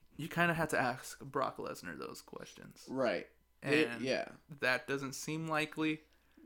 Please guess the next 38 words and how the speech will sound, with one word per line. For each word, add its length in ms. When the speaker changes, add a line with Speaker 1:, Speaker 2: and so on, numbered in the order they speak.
Speaker 2:
No, 440
man. 520
I 140
Speaker 1:
Uh, 40
Speaker 2:
mean, 560
Speaker 1:
I 120
mean, 260
what 140
Speaker 2:
who 140
Speaker 1:
af- 100
Speaker 2:
Corey 240
Graves 340
had 160
an 140
interview 340
later 300
on, 160
and 100
he 60
was 120
like, 140
"We 140
couldn't 560
get 360
Speaker 1:
Yeah. 300
Speaker 2:
any 100
word 240
from 160
Brock 280
Lesnar's 420
camp," 340
Speaker 1:
I 80
Speaker 2:
which 80
I 100
Speaker 1:
mean, 140
Speaker 2:
love. 220
Speaker 1:
last 520
week, 540